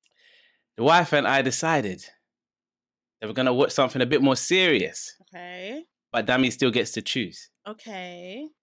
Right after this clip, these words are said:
Speaker 1: Is it The Poltergeist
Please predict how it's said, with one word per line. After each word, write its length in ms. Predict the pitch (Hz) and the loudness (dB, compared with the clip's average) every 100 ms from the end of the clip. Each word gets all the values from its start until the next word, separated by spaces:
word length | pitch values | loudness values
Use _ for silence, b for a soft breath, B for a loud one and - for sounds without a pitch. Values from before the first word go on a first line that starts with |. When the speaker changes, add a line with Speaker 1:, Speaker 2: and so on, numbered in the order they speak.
| _ _ - | _ _ 0
Speaker 1:
Is 260 | 185 156 | 2 4
it 300 | 120 90 - _ _ _ _ _ _ _ _ _ _ - | 4 2 0 _ _ _ _ _ _ _ _ _ _ -4
The 80 | |
Poltergeist 960 | 131 190 214 196 117 101 90 - - - | 0 2 2 2 2 2 0 -4 -14 -16